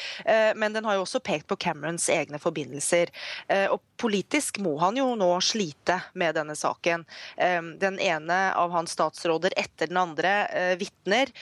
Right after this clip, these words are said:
Eh, vi får store og små opplysninger som til sammen er med på å danne et inntrykk av at de som sitter på toppen er mest opptatt av å mele sin egen kake. Eh, Mm,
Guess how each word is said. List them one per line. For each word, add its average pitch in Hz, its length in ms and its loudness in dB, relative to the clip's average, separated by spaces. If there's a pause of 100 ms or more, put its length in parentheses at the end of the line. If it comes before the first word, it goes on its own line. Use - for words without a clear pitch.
(180)
Eh, 185 220 0
vi 190 140 -2
får 165 420 0
store 220 320 0
og 220 160 4
små 220 340 2
opplysninger 202 640 -2
som 214 320 -2
til - 140 -4
sammen 185 420 0
er 202 80 2
med 165 180 -4
på 202 140 -4
å - 20 -14
danne 165 280 -2
et 185 80 -2
inntrykk 175 460 -2
av 156 160 0
at 175 200 0 (380)
de 196 180 4
som 220 240 2
sitter 190 320 -2
på 214 140 -4
toppen 202 400 -2
er 208 80 2
mest 180 320 -4
opptatt 175 400 -2
av 151 140 0
å 185 100 0
mele 151 280 0
sin 180 200 0
egen 165 340 0
kake. 180 540 0 (420)
Eh, 196 380 2 (340)
Mm, 190 300 -4